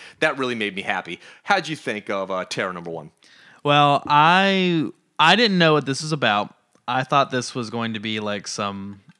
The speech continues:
Speaker 2: number one title of a new hero,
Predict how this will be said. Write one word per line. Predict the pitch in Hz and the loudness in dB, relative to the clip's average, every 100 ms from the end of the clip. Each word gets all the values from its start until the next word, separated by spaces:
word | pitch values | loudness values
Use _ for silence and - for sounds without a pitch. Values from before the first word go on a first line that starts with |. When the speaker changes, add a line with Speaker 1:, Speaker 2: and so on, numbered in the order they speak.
| _ _ _ _ _ _ - | _ _ _ _ _ _ -14
Speaker 2:
number | 120 117 113 | -6 -6 -4
one | 110 113 110 | -4 -4 -4
title | 113 113 107 107 107 | -2 -2 0 -4 -6
of | 104 | -6
a | 104 | -8
new | 104 107 107 107 104 104 | -8 -8 -6 -8 -8 -10
hero, | 110 110 110 107 107 104 101 101 98 | -14 -10 -6 -4 -4 -4 -6 -8 -12